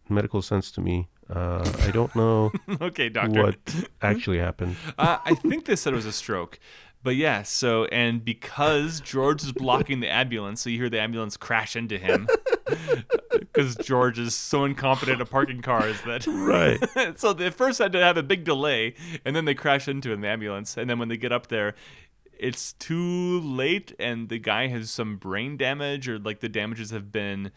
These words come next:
Speaker 2: aggravated, which is a pretty dark
Speaker 1: Yeah.
Speaker 2: take. And then we have another very dark scene, uh, where, where Elaine's just, like, spoon feeding this guy this, that obviously had a,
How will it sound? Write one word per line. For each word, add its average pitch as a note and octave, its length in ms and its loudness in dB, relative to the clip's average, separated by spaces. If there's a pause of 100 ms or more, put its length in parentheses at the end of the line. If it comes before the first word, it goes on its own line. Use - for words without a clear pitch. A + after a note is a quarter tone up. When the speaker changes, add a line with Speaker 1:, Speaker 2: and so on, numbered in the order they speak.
(580)
Speaker 2:
aggravated, C3 880 0
which B2+ 240 -6
is G#2+ 380 -6 (340)
a - 100 -12
pretty A4 300 4
dark F3 340 4
Speaker 1:
Yeah. F#3+ 80 4
Speaker 2:
take. C#3+ 420 2
And E3 120 0
then F3+ 100 0
we F3+ 80 2
have F3 120 4
another D#3+ 280 0 (720)
very E3+ 300 2
dark D3+ 320 2
scene, D#3 400 -4 (600)
uh, B2 300 2
where, A#2+ 360 -2 (220)
where A#2 340 0 (300)
Elaine's A2+ 500 0
just, A#2+ 200 -4
like, A#2 140 -4
spoon A#2+ 380 -2
feeding A2+ 280 -4
this A2 180 -6
guy G#2+ 300 -4
this, G#2+ 300 -6
that A2 200 -4
obviously G#2+ 580 -2
had G2 200 -4
a, F#2 140 -4